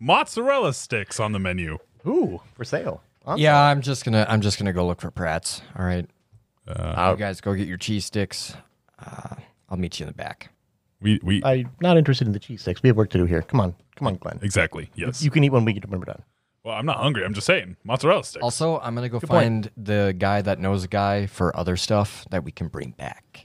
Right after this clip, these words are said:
Speaker 3: Maybe
Speaker 2: Ta-
Speaker 3: get a little extra money.
Speaker 2: You're talking about the moon cabbage.
Speaker 3: Yeah, the moon cabbage. I'm not,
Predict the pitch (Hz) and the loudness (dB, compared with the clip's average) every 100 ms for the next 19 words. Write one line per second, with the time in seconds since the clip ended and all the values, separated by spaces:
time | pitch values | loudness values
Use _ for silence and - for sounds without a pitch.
0 | - 82 92 98 92 92 87 85 - 85 | -14 -8 -6 -6 -2 -2 -2 -4 -6 0
1 | 95 123 127 _ - 127 - - _ _ | 2 4 2 _ -16 -14 -14 -18 _ _
2 | _ _ - - _ _ _ _ - 117 | _ _ -20 -20 _ _ _ _ -6 -6
3 | - - 104 113 90 80 - - - - | -6 -14 -12 -8 -6 -6 -8 -16 -14 -2
4 | 113 135 131 | 4 4 4